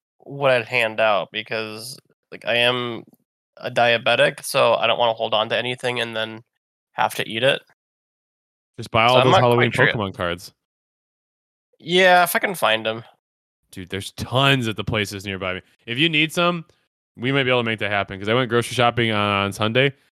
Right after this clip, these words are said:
Speaker 2: and there's, like,
Speaker 1: Uh-huh.
Speaker 2: thirty packs sitting at my grocery store.
Speaker 1: Oh, okay.
Speaker 2: With literally thirty bags of the Hall-, maybe, maybe it'll be gone closer to Halloween.
Speaker 1: Maybe.
Speaker 2: But they've been sitting there for months, and there's, like, bags on bags on bags.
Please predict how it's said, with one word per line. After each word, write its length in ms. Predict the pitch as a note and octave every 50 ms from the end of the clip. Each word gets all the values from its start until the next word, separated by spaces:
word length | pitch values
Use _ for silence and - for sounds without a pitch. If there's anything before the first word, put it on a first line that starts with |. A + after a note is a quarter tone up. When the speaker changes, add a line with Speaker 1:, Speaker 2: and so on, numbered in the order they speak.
| _ _ _
Speaker 2:
and 160 | - A2 G#2+
there's, 140 | A#2 A#2+ B2
like, 120 | B2 A#2 B2
Speaker 1:
Uh-huh. 180 | A#2+ G2 - -
Speaker 2:
thirty 260 | A#2 A2 G#2+ G#2 G2+
packs 400 | G2 - G#2 F#2+ F2+ F2 - -
sitting 240 | - G#2 F2 F#2 F2
at 100 | F#2 -
my 120 | F2+ F2
grocery 320 | E2+ E2+ E2+ F2 - B1 -
store. 260 | - - B1 - - _ _ _ _ _ _ _ _ _ _ -
Speaker 1:
Oh, 340 | - A3 C#3+ A2 G#2+ - - _ -
okay. 300 | - D#3+ E3+ - - G#2+
Speaker 2:
With 180 | G#2+ G#2 F#2+ - -
literally 400 | A#2+ C3+ D3+ D#3+ D#3+ D#3+ D3+ C3+
thirty 440 | A2+ G#2 - C#3 C3+ C3 B2+ B2+ A#2+
bags 440 | A2 A2+ G#2 G2 F#2+ F#2+ F#2+ - -
of 100 | G2+ F#2
the 80 | G2
Hall-, 240 | F#2+ G2+ G2 G2 -
maybe, 400 | B2+ C#3 E3 F3 F#3+ F#3+ D#3+ - _ _ _ -
maybe 280 | - B2+ C#3 D3+ D#3
it'll 140 | D#3+ D#3 D3+
be 100 | D3 D3
gone 280 | B2 B2+ C3 C3 C3+ C#3
closer 280 | - C#3+ C3+ B2+ C3+
to 80 | A#2+ A#2+
Halloween. 480 | A#2 A#2+ A#2 G#2+ G#2+ G#2+ A#2+ D#3+ A#3+ C#4+ _ _ _ _ _ _ _ _ _ _ _ _ _ _ _ _ _ _ _ _ -
Speaker 1:
Maybe. 300 | D3+ D#3 D#3+ D3+ C3 B2
Speaker 2:
But 320 | C3 B2+ A#2+ A2+ G2+ - _ _ _ _ _
they've 280 | A2+ A2+ B2+ C3 D3 C#3+
been 140 | D3+ E3+ D#3+
sitting 320 | - - C3+ C3 C#3 C#3
there 140 | C#3 C#3 C3+
for 160 | - C#3 A#2+
months, 400 | G#2+ G#2 G#2 G#2+ B2 D3 - - -
and 120 | A#2 A2+
there's, 180 | A2+ A#2 A#2 -
like, 160 | B2+ A2 - _ _ -
bags 480 | - A2+ A2 A2 A2 A2 A2 A2 G#2+ -
on 200 | - G#2 G#2 G#2
bags 500 | - - G#2 G2 G#2 G2+ G2 G2+ G2+ G#2
on 260 | - G2 F#2+ F#2+ F#2
bags. 580 | - - D#2 D2+ D2+ C2+ B1+ - - - -